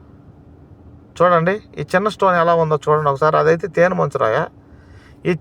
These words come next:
చిన్న స్టోన్ అనేది కొంచెం తేడాగా ఉంది చూడండి. ఎందుకంటే నేను ఎందుకు చెప్తున్నానంటే అలాంటివన్నీ కూడా ప్రయత్నించి చూడాలా,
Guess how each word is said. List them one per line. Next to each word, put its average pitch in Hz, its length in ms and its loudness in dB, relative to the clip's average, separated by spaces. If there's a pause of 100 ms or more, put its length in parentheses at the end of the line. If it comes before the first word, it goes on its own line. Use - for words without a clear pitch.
చిన్న 262 160 0
స్టోన్ 214 320 2
అనేది 180 320 4
కొంచెం 233 880 0 (520)
తేడాగా 214 400 4
ఉంది 165 300 0
చూడండి. 131 380 0 (960)
ఎందుకంటే 220 520 2
నేను 185 160 0
ఎందుకు 214 180 2
చెప్తున్నానంటే 175 800 2 (120)
అలాంటివన్నీ 185 560 2
కూడా 214 160 2
ప్రయత్నించి 190 720 -2
చూడాలా, 180 380 2